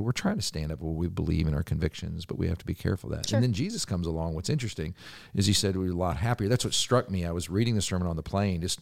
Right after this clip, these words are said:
Speaker 1: in my own devotional life. And he, he does, he says, "Love your enemies," two different times in there.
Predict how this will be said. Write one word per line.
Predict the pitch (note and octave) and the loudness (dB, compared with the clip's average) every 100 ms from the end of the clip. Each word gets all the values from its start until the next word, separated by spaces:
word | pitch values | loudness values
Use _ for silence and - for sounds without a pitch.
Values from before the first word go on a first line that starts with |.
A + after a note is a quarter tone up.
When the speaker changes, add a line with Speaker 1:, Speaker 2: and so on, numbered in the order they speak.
| - | 0
Speaker 1:
in | F#2 | 4
my | D#2+ | 4
own | F2+ F2 | 2 0
devotional | D2+ D3 - D2+ | 2 2 2 -2
life. | C#2 C#2 - - - - - - - - - - | -4 -4 -8 -14 -20 -20 -20 -20 -20 -20 -2 2
And | G2+ F2+ | 2 2
he, | - G#2+ G2 - - | 0 -2 -2 -4 -2
he | F#2 | 2
does, | A2 C#3+ G2+ | 4 4 2
he | |
says, | G2+ - - G#2 G#2 F2+ - | 0 0 4 4 4 2 0
"Love | G2 A#2 | 4 4
your | F#2 G#2+ | 6 4
enemies," | B2+ E2+ | 4 2
two | - G3+ | 0 2
different | G3 B2 | 2 2
times | A#2+ E3+ E3+ F#2 | 2 4 4 2
in | - | -2
there. | - - | -6 -10